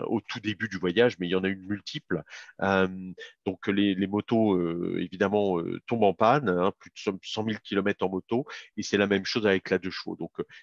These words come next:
Issa va apprendre tout ça de façon à être autonome, on va dire largement autonome, dans la réparation d'en-, d'engins, euh, assez faciles, hein. La deux chevaux est un, en, en Afrique, à cette époque-là, une, une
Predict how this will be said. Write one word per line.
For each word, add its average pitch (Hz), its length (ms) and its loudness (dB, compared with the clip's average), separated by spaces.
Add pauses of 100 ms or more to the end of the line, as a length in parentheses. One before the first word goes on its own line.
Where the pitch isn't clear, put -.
(140)
Issa 110 240 0
va 110 140 6
apprendre 110 280 0
tout - 120 -12
ça 120 200 0
de - 80 -14
façon 98 380 0
à 92 60 4
être - 140 -6
autonome, 107 560 0 (420)
on - 40 -20
va 92 80 -6
dire 85 160 -2
largement 104 460 -2
autonome, 104 480 -2 (400)
dans 107 80 6
la 104 120 6
réparation 101 520 0
d'en-, 98 240 4
d'engins, 104 640 4
euh, 85 60 4 (220)
assez 98 240 -4
faciles, 120 440 2
hein. 92 100 4
La 92 120 6
deux 101 140 -2
chevaux 117 300 0
est 104 160 -4
un, 85 100 2 (300)
en, 90 320 -2
en 98 140 -2
Afrique, 92 340 -2
à 92 60 0
cette - 200 -14
époque-là, 98 520 0
une, 87 360 -10
une 92 80 -20